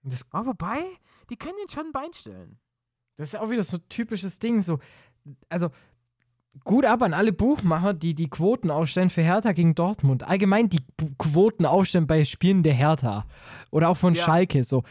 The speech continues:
Speaker 1: Komm on, da, da kannst du gleich würfeln. <laughs>
Speaker 2: Ja, also, keine Ahnung. Dass, dass Hertha eine vier Komma sieben Quote hat. Also, keine Ahnung, ich trau denen dann schon mehr zu als eine vier Komma sieben Quote.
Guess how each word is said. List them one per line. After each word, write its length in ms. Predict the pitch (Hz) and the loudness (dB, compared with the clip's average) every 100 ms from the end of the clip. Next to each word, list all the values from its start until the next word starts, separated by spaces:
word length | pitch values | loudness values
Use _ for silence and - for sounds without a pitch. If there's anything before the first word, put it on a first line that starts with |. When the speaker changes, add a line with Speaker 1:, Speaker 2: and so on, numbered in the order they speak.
| - | -8
Speaker 1:
Komm 160 | - 247 | 0 2
on, 120 | 233 | 2
da, 80 | 214 | 0
da 160 | 185 202 | -2 -2
kannst 260 | - 320 | 0 0
du 40 | 285 | 0
gleich 260 | 226 233 | 2 4
würfeln. 580 | 170 202 226 143 131 120 - _ _ _ | 6 4 4 2 2 0 -6 _ _ _
<laughs> 100 | - 403 - - - _ _ _ _ _ _ | -2 -2 -2 -16 -20 _ _ _ _ _ _
Speaker 2:
Ja, 300 | 82 104 - | -14 -14 -12
also, 320 | 120 131 117 _ _ _ - | -10 -6 -8 _ _ _ -20
keine 300 | - 117 - | -20 -20 -16
Ahnung. 400 | 107 113 110 101 _ _ _ _ _ _ _ _ - | -16 -14 -16 -18 _ _ _ _ _ _ _ _ -16
Dass, 220 | 113 - | -14 -14
dass 240 | 123 - | -18 -18
Hertha 240 | 117 131 165 | -16 -12 -10
eine 120 | 147 | -12
vier 260 | - 151 147 | -14 -16 -14
Komma 240 | 143 123 | -12 -12
sieben 200 | 117 147 | -14 -16
Quote 440 | - 147 160 170 190 | -18 -12 -12 -10 -10
hat. 180 | 190 - | -10 -12
Also, 200 | 131 131 | -14 -14
keine 240 | - 143 | -12 -10
Ahnung, 100 | 170 | -10
ich 80 | - | -12
trau 220 | - 147 | -8 -6
denen 120 | 208 | -6
dann 120 | 185 147 | -10 -10
schon 220 | 180 175 | -12 -12
mehr 200 | 208 320 | -14 -14
zu 220 | - 120 | -14 -12
als 140 | 104 - | -12 -14
eine 60 | |
vier 160 | - 110 | -20 -20
Komma 200 | 107 95 | -18 -20
sieben 200 | 101 98 | -20 -20
Quote. 420 | - - - 101 | -20 -20 -20 -20